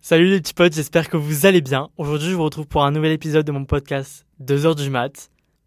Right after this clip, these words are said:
Aujourd'hui, je vais commencer, euh, un thème qui va revenir, en fait, sur plusieurs épisodes. Je pense que ça va être un thème qui va être divisé en quatre épisodes.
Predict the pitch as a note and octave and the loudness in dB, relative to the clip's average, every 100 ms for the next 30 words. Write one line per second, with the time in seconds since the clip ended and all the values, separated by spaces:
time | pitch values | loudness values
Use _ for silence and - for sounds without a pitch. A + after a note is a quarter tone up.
0 | _ F#3 E3+ F3 F#3 A3+ C4 C#4 _ _ | _ -8 -6 -6 -6 -6 -8 -12 _ _
1 | _ _ _ _ - C#3 E3 F3 F#3 F#3 | _ _ _ _ -12 -6 -4 -2 -2 -2
2 | F#3+ F3+ - G#3+ A3 - C#3+ D3 C#3+ C#3 | -4 -6 -4 -2 -2 -6 -6 -4 -2 -4
3 | C#3+ D3+ - - D3+ - D3 D3+ F#3+ - | -8 -14 -16 -12 -12 -8 -6 -6 -10 -16
4 | _ _ _ _ _ _ _ _ - D3+ | _ _ _ _ _ _ _ _ -16 -10
5 | D3 C#3+ C#3+ C#3+ D3+ D#3 F#3+ D#3 C#3 D#3+ | -8 -6 -4 -4 -6 -8 -8 -10 -10 -12
6 | - - D#3 C3+ - D#3+ D#3+ C#3+ C#3+ C3+ | -12 -12 -12 -12 -12 -8 -6 -8 -12 -16
7 | A2 _ _ _ - F3 - D#3 C#3+ C3+ | -16 _ _ _ -14 -14 -12 -14 -10 -10
8 | - C#3 D#3 E3 - D3 C#3 F#3 - C#3 | -10 -12 -10 -12 -12 -12 -12 -12 -16 -16
9 | C#3+ C#3 D#3 D3 C3 D3+ - D#3 D3+ C3+ | -14 -10 -10 -10 -10 -12 -12 -14 -12 -8
10 | C#3 D3+ | -8 -10